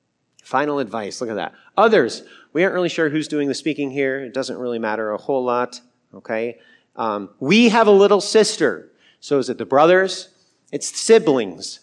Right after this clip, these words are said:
I would like to just say it's siblings. That would include brothers, could include sisters. And guess what the brothers and the sisters are doing?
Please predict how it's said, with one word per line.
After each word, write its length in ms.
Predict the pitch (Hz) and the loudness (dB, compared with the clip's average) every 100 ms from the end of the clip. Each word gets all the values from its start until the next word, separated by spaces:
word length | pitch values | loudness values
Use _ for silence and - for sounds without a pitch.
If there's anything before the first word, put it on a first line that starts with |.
| - | -2
I 120 | 143 | 2
would 140 | 196 | 2
like 160 | 190 180 | 2 0
to 80 | 175 | -2
just 180 | 156 - | -6 2
say 180 | 165 | 4
it's 320 | 160 - - - | 4 2 -8 -12
siblings. 520 | - 185 143 117 92 | 0 0 2 -2 -2
That 100 | 127 | -4
would 80 | 113 | -4
include 300 | 107 120 95 | -6 -8 0
brothers, 480 | 151 185 214 214 - _ _ | 0 0 -4 -8 -14 _ _
could 140 | - 156 | -4 -4
include 320 | 151 175 165 | -2 -4 -4
sisters. 720 | - 220 - - - - - _ _ _ _ _ _ _ | -4 -6 -8 -12 -14 -18 -20 _ _ _ _ _ _ _
And 300 | 175 160 - - | -2 -2 -4 -2
guess 240 | 165 165 | -2 0
what 160 | 196 196 | -2 -2
the 80 | 170 | 0
brothers 380 | 135 147 160 | 2 2 2
and 60 | 165 | -2
the 60 | 156 | -4
sisters 380 | 151 - 165 | -6 -6 -6
are 80 | 170 | -6
doing? 400 | 156 202 196 87 | 0 0 0 -8